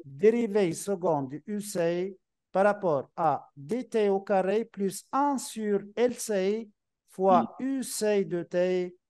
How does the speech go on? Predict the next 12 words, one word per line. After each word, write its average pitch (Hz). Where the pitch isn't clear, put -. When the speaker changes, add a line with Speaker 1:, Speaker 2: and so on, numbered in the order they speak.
Speaker 2:
Égale 226
à 175
Speaker 1:
égale 175
à 165
zéro. 156
Et 160
bien, 190
c'est 175
notre 180
équation 165
différentielle. 196
Donc, 170